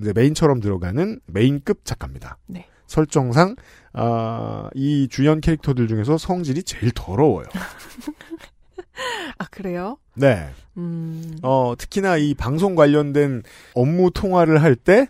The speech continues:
Speaker 2: 네.
Speaker 1: 어, 욕을 잘하죠.
Speaker 2: 아, 업무 통화를 할 때
Speaker 1: 네.
Speaker 2: 보통 실제
Speaker 1: 이제
Speaker 2: 방송 작가들은 업-, 그 업무 통화를 끝내고 욕을 잘하는데 <laughs>
Speaker 1: 아래 작가들과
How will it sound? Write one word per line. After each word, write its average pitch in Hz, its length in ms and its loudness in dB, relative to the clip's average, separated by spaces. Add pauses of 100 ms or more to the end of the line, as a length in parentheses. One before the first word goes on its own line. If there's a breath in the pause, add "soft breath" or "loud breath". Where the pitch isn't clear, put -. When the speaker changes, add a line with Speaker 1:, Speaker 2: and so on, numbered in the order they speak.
(140)
Speaker 2:
네. 180 220 -6 (160)
Speaker 1:
어, 104 240 -2
욕을 123 260 8
잘하죠. 82 380 0 (480)
Speaker 2:
아, 196 460 0
업무 196 400 2
통화를 185 460 -4
할 147 100 -4
때 180 380 -4
Speaker 1:
네. 120 240 6
Speaker 2:
보통 285 600 0
실제 - 340 4
Speaker 1:
이제 233 60 6
Speaker 2:
방송 214 300 0
작가들은 196 400 -2
업-, 170 220 0 (140)
그 170 260 -4
업무 196 240 4
통화를 277 280 0
끝내고 359 440 6
욕을 180 180 8
잘하는데 190 480 4 (320)
<laughs> - 260 -12
Speaker 1:
아래 180 300 8
작가들과 87 800 -4